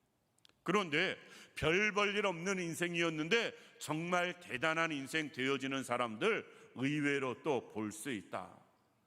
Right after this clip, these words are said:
우리는 나중에 더 좋아지는 그런 삶을 살기를 원합니다.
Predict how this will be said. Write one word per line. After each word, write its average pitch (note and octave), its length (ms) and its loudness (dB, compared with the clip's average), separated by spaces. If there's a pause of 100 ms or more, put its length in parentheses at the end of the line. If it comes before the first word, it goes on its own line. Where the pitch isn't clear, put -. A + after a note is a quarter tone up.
(120)
우리는 C3+ 420 -2 (200)
나중에 B2+ 580 -2
더 C3+ 180 -4
좋아지는 B2 580 -2 (260)
그런 B2+ 380 0
삶을 A2 600 -4
살기를 A2+ 640 -6
원합니다. F#2+ 800 -6